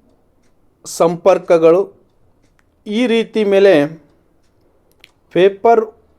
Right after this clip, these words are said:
ಒನ್ ಮೇಲೆ ಕೇಳ್ತಕ್ಕಂಥ ಸುಮಾರು, ಆ, ನೂರು ಅಂಕದ ಪ್ರಶ್ನೆಗಳನ್ನು ಈ ಪೇಪರ್‌ದಲ್ಲಿ ಕೇಳ್ತಕ್ಕಂಥದ್ದು. ಎಲ್ಲ ವಿಷಯಗಳನ್ನು ಒಳಗೊಂಡಿರ್ತಕ್ಕಂಥ ಪೇಪರ್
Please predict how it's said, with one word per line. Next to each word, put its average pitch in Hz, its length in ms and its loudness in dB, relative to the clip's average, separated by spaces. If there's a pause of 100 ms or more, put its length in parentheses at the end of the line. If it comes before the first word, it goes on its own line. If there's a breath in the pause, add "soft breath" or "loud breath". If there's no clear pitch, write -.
ಒನ್ 196 280 0
ಮೇಲೆ 196 320 0
ಕೇಳ್ತಕ್ಕಂಥ 165 760 -2 (1080)
ಸುಮಾರು, 185 540 2 (1200 soft breath)
ಆ, 156 180 -4
ನೂರು 214 600 0
ಅಂಕದ 202 540 0
ಪ್ರಶ್ನೆಗಳನ್ನು 185 1000 0 (140)
ಈ 185 140 -4 (1080)
ಪೇಪರ್‌ದಲ್ಲಿ 151 640 -2
ಕೇಳ್ತಕ್ಕಂಥದ್ದು. 139 1120 -6 (360 soft breath)
ಎಲ್ಲ 170 360 4
ವಿಷಯಗಳನ್ನು 165 800 2
ಒಳಗೊಂಡಿರ್ತಕ್ಕಂಥ 135 1080 -2 (640)
ಪೇಪರ್ 170 400 0